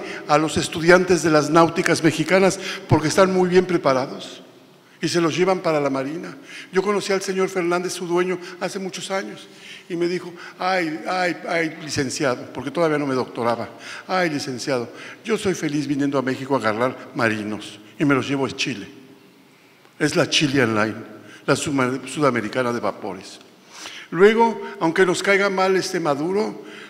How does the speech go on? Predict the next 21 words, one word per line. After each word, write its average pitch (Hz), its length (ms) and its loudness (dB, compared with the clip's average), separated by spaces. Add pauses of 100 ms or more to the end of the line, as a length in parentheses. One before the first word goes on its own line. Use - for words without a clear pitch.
la 156 140 6
flota 196 340 2
venezolana 170 760 2 (240)
vende 185 360 6
el 175 100 4
petróleo 190 500 0
con 180 220 -4
todo 202 160 6
y 196 60 4
barco. 185 500 6 (960)
O 208 100 0
sea, 214 180 8
vende 226 260 4
el 226 80 4
flete. 233 800 0 (420)
Y 175 80 2
nosotros 214 360 0
vendemos 220 400 2
en 202 100 2
Pemex 220 340 6
el, 208 140 4